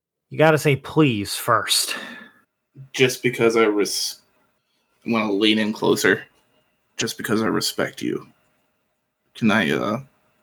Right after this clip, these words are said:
Speaker 2: please buy that flask off of you?
Speaker 1: You see he kind of grins and, like, just hands it to you.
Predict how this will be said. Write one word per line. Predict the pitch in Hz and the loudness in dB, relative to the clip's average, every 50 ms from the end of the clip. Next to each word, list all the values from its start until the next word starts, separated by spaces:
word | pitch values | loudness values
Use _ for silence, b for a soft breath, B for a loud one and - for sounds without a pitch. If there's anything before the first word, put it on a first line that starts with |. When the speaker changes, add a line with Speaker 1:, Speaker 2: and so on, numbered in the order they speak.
| _ _ _ _ _ _ _ - | _ _ _ _ _ _ _ -10
Speaker 2:
please | - - 87 73 69 69 67 65 | -4 -2 0 0 0 -2 -2 -4
buy | - - - 57 | -6 -6 -6 -4
that | - 85 - - | -4 -4 -6 -6
flask | - - 62 62 - - - - | -8 -10 -8 -6 -6 -8 -8 -8
off | - - 135 131 | -10 -10 -8 -8
of | - - - | -8 -8 -6
you? | 76 76 78 135 - _ _ _ _ _ _ _ _ _ _ _ _ _ _ _ - - | -4 -4 -6 -6 -10 _ _ _ _ _ _ _ _ _ _ _ _ _ _ _ -12 -8
Speaker 1:
You | - 147 135 151 | -6 -4 -2 -2
see | 135 - - 160 160 | 0 0 0 0 0
he | 147 131 160 147 | 0 0 -2 0
kind | - - 147 143 139 | 2 4 4 4 4
of | 131 110 - | 4 2 -2
grins | - 123 110 117 117 120 120 127 131 135 131 117 - - | -4 -2 0 2 2 4 4 4 4 4 2 2 -2 -4
and, | - 151 127 117 120 | -2 0 0 2 2
like, | 117 110 113 110 110 107 - - 131 | 2 2 2 2 2 0 -2 -6 -2
just | - - 208 202 - - | 0 2 2 2 0 -2
hands | - - 202 196 208 202 170 113 | -2 2 4 6 6 6 4 4
it | 127 - - | 0 -4 -4
to | - 123 110 | -4 -4 -4
you. | 101 107 101 104 110 | -4 -6 -8 -10 -12